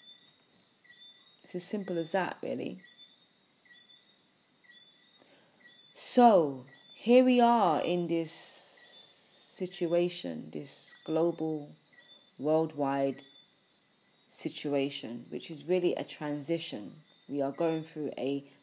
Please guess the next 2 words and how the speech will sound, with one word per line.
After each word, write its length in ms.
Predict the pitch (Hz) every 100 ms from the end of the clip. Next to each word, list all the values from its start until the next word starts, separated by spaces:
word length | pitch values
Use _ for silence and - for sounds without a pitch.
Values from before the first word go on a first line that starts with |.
| -
live 720 | 139 147 151 156 156 165 - - _ _ -
transition. 1400 | - 160 147 147 143 - - 139 135 175 - 120 90